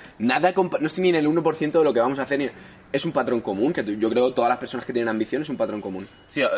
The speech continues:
Speaker 2: eh,
Speaker 1: A veces se ve como negativo, ¿no?
Speaker 2: se
Speaker 1: De no
Speaker 2: ve, sí,
Speaker 1: disfrutar.
Speaker 2: sí, se ve como negativo porque la
Speaker 1: De no
Speaker 2: gente
Speaker 1: disfrutar.
Speaker 2: confunde, confunde, eh, la autoexigencia con la arrogancia o prepotencia.
Speaker 1: Ujú.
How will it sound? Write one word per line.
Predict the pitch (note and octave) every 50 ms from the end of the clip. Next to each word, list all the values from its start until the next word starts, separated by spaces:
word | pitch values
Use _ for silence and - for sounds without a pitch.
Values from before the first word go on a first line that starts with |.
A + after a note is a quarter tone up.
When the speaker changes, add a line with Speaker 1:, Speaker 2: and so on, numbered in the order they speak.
| G#2 -
Speaker 2:
eh, | G#2+ G2+ - - - A2+
Speaker 1:
A | C#3+
veces | D#3+ G#3 A3
se | - F#3
ve | F3+
como | F3+ F#3+ F3
negativo, | D3+ B2+ A2+ G2+ A#2+ A#2 F#2 F#2+
¿no? | G#2+ C#3+ - C#3 A#2+ -
Speaker 2:
se | - - C3
Speaker 1:
De | C3+
no | C#3+
Speaker 2:
ve, | A#2+ A#2
sí, | - E3
Speaker 1:
disfrutar. | D3+ C3+ G2+ D#3
Speaker 2:
sí, | C3 B2
se | - D3 C3+
ve | C#3
como | C#3+ E3 F3 E3+
negativo | D#3 C#3 B2 A#2 A2 C#3 D3 D#3
porque | C#3+ - A#2+ A#2+
la | A#2
Speaker 1:
De | A2+ A2+
no | A2+
Speaker 2:
gente | C3+ C#3+
Speaker 1:
disfrutar. | - C3+ C3 B2 - D3
Speaker 2:
confunde, | D3+ D3+ D3+ D3+ D#3 D#3+ D#3 - - - - - - -
confunde, | C3+ B2+ B2 - C3+ C#3+ D3 D#3+ D#3 D3 C3 - G2 A#2+
eh, | A#2
la | A#2 A#2
autoexigencia | A2+ A#2 A2 A#2+ A2+ - B2 A#2 - C3+ C3 C#3 C3+ - E3 D3+
con | - C#3 A#2+
la | A2+ G#2+ G#2 F#2+ F#2 G#2 A2
arrogancia | G#2+ G#2+ A2 G#2 A2+ A#2 A#2+ - C#3+
o | B2+
prepotencia. | - A2+ G2 A2+ G2+ F#2 A#2+ A#2 G2+ F#2 - F#2+ F#2+
Speaker 1:
Ujú. | F2+